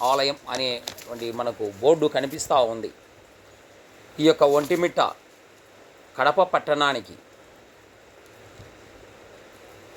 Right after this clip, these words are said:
రా-, వెళ్ళే దారిలో, కడప నుండి తిరుపతికి వెళ్ళేటువంటి దారిలో, రాజంపేటకు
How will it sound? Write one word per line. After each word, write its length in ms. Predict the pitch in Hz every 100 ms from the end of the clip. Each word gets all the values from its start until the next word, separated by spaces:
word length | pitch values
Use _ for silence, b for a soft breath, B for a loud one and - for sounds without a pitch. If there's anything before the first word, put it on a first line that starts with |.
| - - - - - - - - - - - - - - - -
రా-, 400 | 120 143 131 104 - 123
వెళ్ళే 240 | 131 151 151 131
దారిలో, 340 | 165 151 123 - - - - - - -
కడప 220 | 123 147 175 165
నుండి 260 | 147 143 147 -
తిరుపతికి 440 | 123 160 143 135 139
వెళ్ళేటువంటి 480 | 127 131 131 123 107
దారిలో, 360 | 98 123 123 120 - - - - - - - - - - - - - - - - - - - - - - - - 98
రాజంపేటకు 640 | 131 165 175 180 175 143